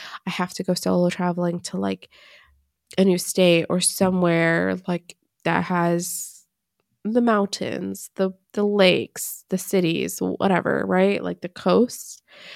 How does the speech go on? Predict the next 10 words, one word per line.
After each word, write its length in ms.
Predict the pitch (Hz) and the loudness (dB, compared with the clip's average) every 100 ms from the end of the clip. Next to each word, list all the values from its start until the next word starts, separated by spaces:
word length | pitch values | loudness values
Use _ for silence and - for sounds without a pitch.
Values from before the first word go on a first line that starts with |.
| - - _ - | -20 -20 _ -12
So 280 | - 240 196 | 2 4 6
I 100 | 196 | 2
think 460 | - 226 - - _ - _ _ _ 202 | 2 0 0 -8 _ -20 _ _ _ 2
my 60 | |
New 180 | 208 196 | 6 6
Year's 260 | 190 185 190 | 6 6 4
resolution 600 | 180 185 175 - 180 175 | 2 2 0 -2 -6 -8
for 420 | - 220 208 196 | -4 2 4 4
my 140 | 180 | 2
traveling, 920 | 185 - 196 185 180 175 170 180 185 | -2 -4 -2 0 2 2 0 -2 -8